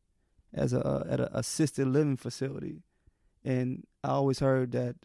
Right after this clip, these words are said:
um, no, let me tell you this. When I, while I was working it, while I was working there, I noticed that I would go into people's rooms, and, uh, a lot of the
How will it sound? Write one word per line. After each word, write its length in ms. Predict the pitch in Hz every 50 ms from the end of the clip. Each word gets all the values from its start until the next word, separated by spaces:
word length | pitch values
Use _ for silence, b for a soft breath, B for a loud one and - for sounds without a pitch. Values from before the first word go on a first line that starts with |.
| - -
um, 400 | 120 127 123 120 123 127 127 131 - _ _ _ _ _ _ _ _ _ _ _ _ _ _ _
no, 200 | - 151 143 123
let 120 | - - - 131
me 80 | 156 139
tell 140 | - 151
you 80 | 139 131
this. 300 | 131 123 120 - - - - _ _
When 120 | - 127 131
I, 40 |
while 260 | 135 135 - 127 131 135
I 60 | 131
was 140 | 127 117 117
working 280 | 135 139 131 135 127
it, 120 | 127 - -
while 160 | 123 123 123
I 20 | 127
was 160 | 127 117 113
working 420 | 113 123 135 143 - 135 127 123
there, 260 | 123 - - - - - _ _ _ _ _
I 100 | - 127
noticed 300 | 120 123 127 123 123 120
that 60 | 131 127
I 40 | 123
would 140 | 123 123 120
go 180 | 131 131 127
into 120 | 123 120 123
people's 320 | - 135 127 127 127 117
rooms, 440 | 131 139 139 135 131 123 131 - - _ _ _ _ _ _ _ -
and, 200 | 123 127 123 123
uh, 220 | 120 120 120 120 120 135 - -
a 60 | 120
lot 220 | 117 120 131 131
of 140 | 131 123 123 120
the 120 | 117 -